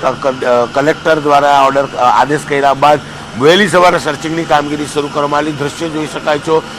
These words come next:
કે, અ, એફ એસ એલની ટીમ છે, અ, ડેપ્યુટી કલેક્ટર છે, અ, અધિકારીઓ છે પોલીસના, અને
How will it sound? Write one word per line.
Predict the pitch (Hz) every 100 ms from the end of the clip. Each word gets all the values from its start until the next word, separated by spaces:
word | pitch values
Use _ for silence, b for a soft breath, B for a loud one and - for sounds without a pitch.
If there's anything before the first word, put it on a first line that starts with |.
| - -
કે, | 151 156
અ, | 151 135 127 123 123
એફ | 123
એસ | 156 160
એલની | 156 151
ટીમ | 151 147
છે, | 135 147 143 139
અ, | 117 120 110 120
ડેપ્યુટી | 127 127 143 147 127 120
કલેક્ટર | 131 139 156 143
છે, | 123 143 147
અ, | - - - 117
અધિકારીઓ | 123 131 143 170 - 160 160
છે | 147 147
પોલીસના, | 143 147 - 151 147
અને | 143 147 139